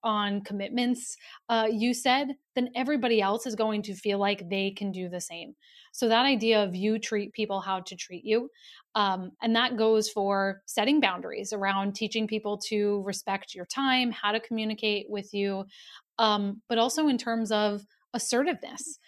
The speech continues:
So we were talking about sort of dominant personalities and sensitive strivers, but sensitive strivers tend to be people pleasers and, uh, pushovers <laughs> for the most part,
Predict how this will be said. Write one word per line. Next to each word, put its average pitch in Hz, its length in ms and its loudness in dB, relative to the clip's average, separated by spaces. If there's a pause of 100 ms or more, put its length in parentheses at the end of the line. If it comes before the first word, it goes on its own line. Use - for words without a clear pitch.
(240)
So 226 260 6
we 220 140 4
were 208 200 -2
talking 247 320 4
about 202 280 4
sort 202 120 -2
of 180 80 -8
dominant 190 440 0
personalities 196 720 0
and 180 120 -8
sensitive 190 360 -6
strivers, 202 640 0
but 196 240 -2 (480)
sensitive 285 380 2
strivers 233 460 2
tend 214 280 -2
to 220 80 -2
be 196 320 0
people 320 280 0
pleasers 190 540 -6 (160)
and, 220 420 0 (360)
uh, 208 280 -2 (500)
pushovers 214 640 0 (280)
<laughs> - 20 -18
for 311 100 4
the 262 80 4
most 240 360 0
part, 208 300 0